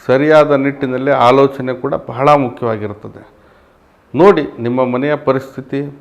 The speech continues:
ಪರಿಸರ ಇದು ಯಾವ ರೀತಿಯಿಂದ, ಯಾವ ಕಾರಣದಿಂದ ಹದಗೆಟ್ಟಿದೆ ಅನ್ನೋದನ್ನ ತಾವು ಅರ್ಥೈಸ್ಕೊಂಡು ಮುಂದೆ ಹೋದ್ರೆ ಬಹಳ ಒಳ್ಳೆಯದು. ಇಂತಹ ದುಃಖ ದಾರಿದ್ರ್ಯಗಳು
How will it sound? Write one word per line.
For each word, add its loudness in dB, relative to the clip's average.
ಪರಿಸರ -8
ಇದು 6
ಯಾವ 6
ರೀತಿಯಿಂದ, 2
ಯಾವ 6
ಕಾರಣದಿಂದ 4
ಹದಗೆಟ್ಟಿದೆ 0
ಅನ್ನೋದನ್ನ -2
ತಾವು 4
ಅರ್ಥೈಸ್ಕೊಂಡು -2
ಮುಂದೆ -4
ಹೋದ್ರೆ -6
ಬಹಳ -8
ಒಳ್ಳೆಯದು. -12
ಇಂತಹ -8
ದುಃಖ -6
ದಾರಿದ್ರ್ಯಗಳು 0